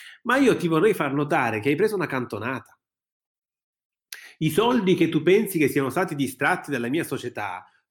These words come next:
non sono stati distratti, sono stati investiti in questo affare perfettamente coerente con i fini sociali, con, con gli scopi sociali,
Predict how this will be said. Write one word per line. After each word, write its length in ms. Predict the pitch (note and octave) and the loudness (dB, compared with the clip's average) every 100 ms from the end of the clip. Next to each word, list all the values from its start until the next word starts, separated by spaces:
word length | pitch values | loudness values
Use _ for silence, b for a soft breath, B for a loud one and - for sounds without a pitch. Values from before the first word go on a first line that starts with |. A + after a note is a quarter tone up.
| C#4 | -8
non 200 | C4+ G3 | -6 -6
sono 280 | D#4+ D4+ | -6 -2
stati 280 | G3 - G2 | -4 -6 -10
distratti, 840 | A#2 G#2+ - G#2+ F2+ - - E2+ E2 b b | -8 -8 -6 -6 -8 -12 -14 -14 -16 b b
sono 300 | - B3 A#3+ | -8 -2 -2
stati 520 | A#3 C4 F#3+ A2+ A#2+ - | -2 0 0 0 -4 0
investiti 1120 | F#3+ D3+ C3+ B2 - B2+ A2 G#2+ D#3+ A#3+ B3 _ | 2 4 2 0 -6 -6 -6 -4 -4 -4 -8 _
in 240 | D#3 D3 C#3 | -2 -2 2
questo 400 | G3 F#3 - A#2 | 2 2 -4 -10
affare 680 | - - B2+ G#2+ G2 F2+ b b _ | -8 -4 -4 -4 -8 -12 b b _
perfettamente 920 | - C3+ - - - A2+ G3+ F#3 G#2+ | -4 -2 0 -2 -2 0 0 0 -4
coerente 1000 | - A#2+ A2 C3+ A#3 B2 G#2 A2 F#2+ F2+ b b _ | -2 0 2 2 2 0 -2 -6 -8 -10 b b _
con 760 | - E3 E3+ D3+ C3+ A2 G#2 - _ _ _ _ _ - | -2 2 2 2 0 -2 -8 -20 _ _ _ _ _ -10
i 100 | C#3 | -8
fini 320 | D3 G3+ D3+ | -6 -2 -2
sociali, 680 | G#2 A#2+ B2+ G2+ F#2+ C3 G3+ | -2 -6 -4 -4 -2 -2 -2
con, 240 | C3+ C3 | -4 -4
con 140 | C3 B2+ | -4 -4
gli 120 | A#2 | -4
scopi 320 | - F3+ C3+ | -2 -2 -2
sociali, 720 | - A2 G#2 E2+ F2+ D#3+ A#3 | -8 -8 -8 -8 -6 -6 -6